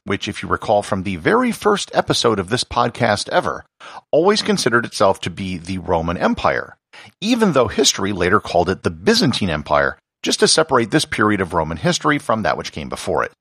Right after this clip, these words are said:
In the mid-sixth century, the city probably reached its imperial zenith under the Emperor Justinian the First.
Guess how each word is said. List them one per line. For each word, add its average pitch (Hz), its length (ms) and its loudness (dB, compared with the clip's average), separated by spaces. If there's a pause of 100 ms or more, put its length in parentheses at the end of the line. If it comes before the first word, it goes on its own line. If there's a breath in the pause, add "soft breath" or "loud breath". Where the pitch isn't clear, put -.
(580 loud breath)
In 165 120 4
the 175 60 4
mid-sixth 220 500 2
century, - 480 -4
the 101 80 -4
city 151 260 0
probably 156 460 2
reached 110 360 2
its 95 160 -2
imperial 78 460 -2
zenith 180 420 2
under 139 200 4
the 139 180 -4
Emperor 98 300 2
Justinian 82 520 -2
the 73 80 -4
First. - 420 -2